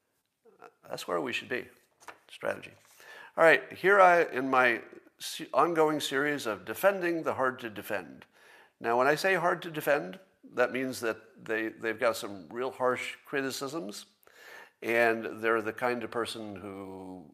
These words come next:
you know, one team isn't gonna like 'em, so it's, it's hard to defend. And this one you're not gonna like, perhaps,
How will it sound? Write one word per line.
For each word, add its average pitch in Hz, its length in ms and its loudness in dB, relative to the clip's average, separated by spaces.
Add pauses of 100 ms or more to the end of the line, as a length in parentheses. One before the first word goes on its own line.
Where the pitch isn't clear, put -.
(140)
you 104 140 -14
know, 90 80 -12
one 98 420 -8
team 101 300 -12
isn't 92 240 -12
gonna 87 120 -12
like 87 300 -6
'em, 90 160 -12
so 85 220 -12
it's, - 200 -16 (480)
it's - 140 -16
hard 101 220 -6
to 101 80 -14
defend. 92 460 -14 (640)
And 135 400 8 (340)
this 165 220 -4
one 185 140 -4
you're 156 100 0
not 135 240 2
gonna 120 140 -2
like, 117 340 4
perhaps, 135 560 0